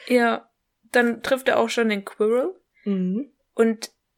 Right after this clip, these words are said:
Speaker 1: da ist, gibt's auch einen Unterschied zum Buch. Und zwar im Buch schüttelt er ihm die Hand.
Speaker 2: Oh.
Speaker 1: Mhm.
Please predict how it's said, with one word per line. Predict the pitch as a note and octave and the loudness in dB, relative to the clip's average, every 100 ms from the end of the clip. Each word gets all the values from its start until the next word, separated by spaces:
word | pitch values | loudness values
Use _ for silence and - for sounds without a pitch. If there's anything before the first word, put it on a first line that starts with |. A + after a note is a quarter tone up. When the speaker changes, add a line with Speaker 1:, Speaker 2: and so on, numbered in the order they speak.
| _ | _
Speaker 1:
da | B3 B3+ | 4 4
ist, | B3+ | 2
gibt's | C4 C4 - | -4 -4 0
auch | A#3 - | 0 2
einen | A3+ G#3+ | -2 -2
Unterschied | - A3+ A3 G#3+ | -4 -6 -6 -8
zum | - F#3+ | -8 -6
Buch. | G3 | -4
Und | G3+ | -4
zwar | G3 G#3+ - | -4 -4 -4
im | G3+ | -4
Buch | B3+ | -6
schüttelt | - F#4+ - - | -4 -2 -2 -2
er | - | -2
ihm | E3+ | -4
die | E3 E3 | -6 -8
Hand. | E3 F3 - _ _ _ _ _ _ _ _ | -8 -10 -18 _ _ _ _ _ _ _ _
Speaker 2:
Oh. | G3+ B3 D4+ F3 E3 _ _ | -6 -4 -4 -8 -14 _ _
Speaker 1:
Mhm. | G3 - G3+ A#3+ | -8 -4 -2 -4